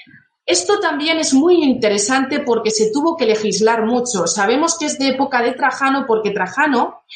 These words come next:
se tuvo que poner manos a la obra y legislar porque, al parecer,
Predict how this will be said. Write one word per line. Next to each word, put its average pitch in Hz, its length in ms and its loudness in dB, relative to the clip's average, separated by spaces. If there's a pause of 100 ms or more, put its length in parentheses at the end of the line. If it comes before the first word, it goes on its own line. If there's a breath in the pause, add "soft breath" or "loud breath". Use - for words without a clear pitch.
se 202 240 -2
tuvo 330 300 0
que 262 80 0
poner 226 400 0
manos 302 380 0
a 254 80 2
la 226 140 2
obra 240 340 0
y 220 60 0
legislar 262 760 0
porque, 269 300 -2
al 220 120 2
parecer, 214 680 -2